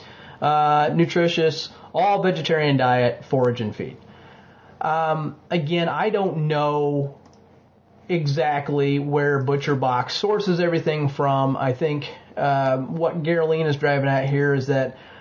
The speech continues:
you know, there's a, some misinformation out there amongst consumers that what they get from ButcherBox, um,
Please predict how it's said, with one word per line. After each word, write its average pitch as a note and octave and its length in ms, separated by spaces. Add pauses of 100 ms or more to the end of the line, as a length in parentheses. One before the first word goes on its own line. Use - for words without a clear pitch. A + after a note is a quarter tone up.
(220)
you G3 100
know, F#3+ 100
there's F#3+ 200
a, F#3 520
some A3+ 280
misinformation G#3+ 760
out D3+ 220
there D3+ 220
amongst C#3+ 300
consumers D#3+ 760
that C3+ 260
what D#3 240
they C#3+ 140
get D3 240
from C#3 260 (100)
ButcherBox, D#3 1000 (480)
um, E3+ 760